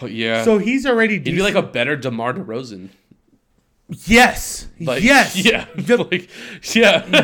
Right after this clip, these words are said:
Speaker 2: Yes.
Speaker 1: See, I, I kinda know basketball.
Speaker 2: So, you're
Speaker 1: I really
Speaker 2: absolutely
Speaker 1: do.
Speaker 2: correct.
Speaker 1: Yeah, like, he would, yeah.
Speaker 2: He
Speaker 1: Their
Speaker 2: could
Speaker 1: game is
Speaker 2: be.
Speaker 1: very similar.
Speaker 2: He could be, but more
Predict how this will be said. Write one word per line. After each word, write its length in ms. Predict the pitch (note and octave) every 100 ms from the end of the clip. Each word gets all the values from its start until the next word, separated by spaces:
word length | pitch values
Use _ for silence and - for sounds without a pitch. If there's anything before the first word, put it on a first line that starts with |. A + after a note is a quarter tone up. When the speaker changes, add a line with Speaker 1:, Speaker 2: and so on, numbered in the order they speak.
| - - D3
Speaker 2:
Yes. 260 | B3 D4+
Speaker 1:
See, 100 | F#4
I, 280 | F4+ E4+ F#4+
I 60 | G4
kinda 200 | A#4+ G#4 C#4+
know 60 |
basketball. 640 | C#3+ B2+ - - - G3 -
Speaker 2:
So, 40 |
you're 160 | A#3 A#3+
Speaker 1:
I 100 | A#3
really 120 | C4+
Speaker 2:
absolutely 320 | B3+ C4+ -
Speaker 1:
do. 60 | -
Speaker 2:
correct. 260 | A#3+ B3+
Speaker 1:
Yeah, 60 | D3
like, 140 | C#3 C#3+
he 100 | E3+
would, 320 | G3 B2 A#2+
yeah. 240 | E3+ A#2
Speaker 2:
He 100 | A2
Speaker 1:
Their 120 | D3+
Speaker 2:
could 80 | F#3
Speaker 1:
game 160 | G#3+ A#3+
is 120 | G#3+
Speaker 2:
be. 40 | D#3+
Speaker 1:
very 200 | G3 G3
similar. 380 | G#3+ G3 A#2+ A2
Speaker 2:
He 140 | A#3
could 260 | - D4+ C4+
be, 220 | G3 D3
but 420 | C#3 B2+ G#3+ A#3
more 320 | D3+ E3 G#3